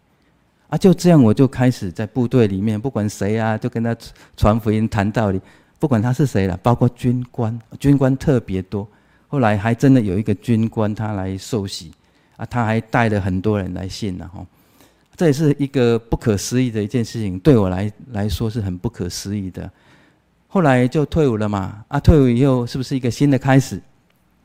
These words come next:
啊，退伍以后呢，我怎么做呢？退伍以后呢，我是这样，我找了工作以后，我只要下班了，一定先到教会来。到教会呢，休息一下，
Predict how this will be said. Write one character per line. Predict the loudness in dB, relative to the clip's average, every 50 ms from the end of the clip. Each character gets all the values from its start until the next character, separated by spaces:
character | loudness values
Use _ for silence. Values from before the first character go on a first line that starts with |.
| _ _ _ _ _ _ _ -20 -20 -20 -18 _
啊， | -6 2
退 | 6 8 8 10
伍 | 10
以 | 10 10 10
后 | 10 10 8
呢， | 8
我 | 6 6 6
怎 | 4 4 2
么 | 2 2
做 | 2 2 2 2 2 2
呢？ | 0 -2
退 | -2 0 0 2
伍 | 2 2
以 | 0 -2 -2 0
后 | 0 0 0 -2
呢， | -4 -6 -8 -12 _ _ _ _ _
我 | -6 -6 -2
是 | -2 -2
这 | -2 -2 -2 -4
样， | -4 -4 -4
我 | -4 -4 -4 -4 -4 -6 -8 -8
找 | -6 -6 -4 -4
了 | -6
工 | -4 -2 -2 -2 -2 -2
作 | -2 -2 -2 -2 -2 -4
以 | -6 -6 -4
后， | -4 -4 -6 -8 _ _ _ _ _ _ _ _ _ _ -6
我 | -6 -4
只 | -4 -4 -2
要 | 0 0 0 0 0 -2 -4 -6 -10 _ _ _ _
下 | -20 -8 -2 0 0 0 0
班 | -2 -4 -4 -4 -4
了， | -6 -8
一 | -8 -10
定 | -6 -2 -2 -2 -2 -2 -6 -10
先 | _ -10 -8 -8 -6 -6
到 | -6 -8 -8 -8
教 | -8 -6 -6 -6 -6
会 | -6 -8 -8
来。 | -10 -12 -16 -20 _ _ _ _ _ _ _ _ _ _
到 | -4 -4
教 | -2 -2 -2 -2 0
会 | -2
呢， | -2 -4
休 | -4 -4 -4 -2 -4
息 | -4 -6 -8
一 | -8 -8
下， | -6 -4 -4 -6 -6